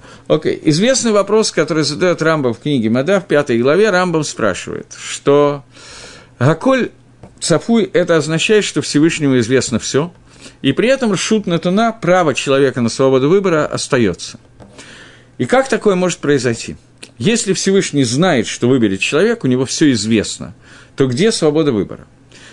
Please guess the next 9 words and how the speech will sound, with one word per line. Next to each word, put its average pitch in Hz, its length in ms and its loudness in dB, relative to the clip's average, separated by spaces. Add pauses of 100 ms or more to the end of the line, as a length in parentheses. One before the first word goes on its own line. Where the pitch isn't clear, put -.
(140)
Рамбам 247 400 2
отвечает 180 560 0
на 104 60 -4
этот 82 240 -8
вопрос - 500 -14 (540)
и 127 100 -4
говорит 208 400 2
так, - 380 -4 (180)
что 139 760 2